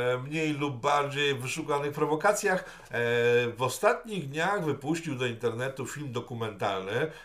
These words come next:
e, traktujący, w sumie spinający klamrą ten cały strajk kobiet, bo strajk kobiet mówi o kobietach, które nie chcą mieć dzieci,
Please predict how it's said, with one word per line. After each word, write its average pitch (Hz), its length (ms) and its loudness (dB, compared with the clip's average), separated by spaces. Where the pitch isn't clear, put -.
e, 101 140 -2
traktujący, 135 720 -2
w - 40 -8
sumie 147 220 -8
spinający 185 640 -2
klamrą 127 640 2
ten 107 180 -6
cały 117 260 2
strajk 110 300 -2
kobiet, 120 240 -2
bo 113 80 -6
strajk 101 260 -6
kobiet 123 380 -2
mówi 120 280 -4
o 127 80 -4
kobietach, 120 440 -4
które 117 260 -2
nie 127 320 2
chcą 87 320 -4
mieć 85 240 -12
dzieci, 131 440 -8